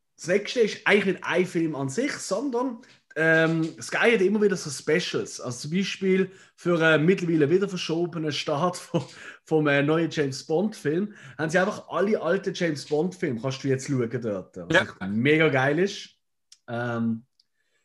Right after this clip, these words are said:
Speaker 1: und, äh, jetzt ist gerade so ein Tom Cruise-Special.
Speaker 2: Hm.
Speaker 1: Und eben über Tom Cruise, glaub, wir haben nicht viel Wort verlieren als Typ, oder? Aber was der Mann hat, er hat halt schon ein verdammt gutes,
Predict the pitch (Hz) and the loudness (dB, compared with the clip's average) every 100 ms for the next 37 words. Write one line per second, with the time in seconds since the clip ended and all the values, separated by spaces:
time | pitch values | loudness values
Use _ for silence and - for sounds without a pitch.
0 | _ _ _ _ _ _ 117 120 117 113 | _ _ _ _ _ _ -2 -2 -4 -4
1 | 117 113 113 113 110 107 131 165 208 - | 0 2 2 0 -2 -2 0 0 -2 -2
2 | 175 170 151 139 - 160 147 185 220 226 | -2 -2 -4 -4 0 0 0 -2 -2 -2
3 | - 196 139 - 101 90 - _ _ _ | -4 -2 -2 -4 -10 -12 -14 _ _ _
4 | - - _ 233 277 147 143 147 151 143 | -20 -20 _ 0 4 4 6 4 6 4
5 | 135 151 156 143 151 160 - - 135 131 | 2 0 0 2 2 2 -2 -4 -2 0
6 | 135 151 147 151 139 143 - 139 143 131 | 0 -2 -2 -2 -2 -4 -4 -2 -2 -2
7 | 117 - 226 226 - 143 151 180 - - | -6 -4 -2 -2 -2 -4 -4 -6 -10 -20
8 | - _ 208 285 269 170 170 202 - 185 | -20 _ 0 2 2 0 -2 -4 -4 -2
9 | 170 185 151 170 196 - 135 170 202 214 | -2 -2 0 0 0 -6 -6 -4 -2 -4
10 | 196 196 156 175 156 - _ _ _ - | -4 -8 -6 -10 -12 -20 _ _ _ -16
11 | 262 370 359 _ 302 320 311 - - - | -12 -10 -12 _ -6 -4 -6 -8 -14 -16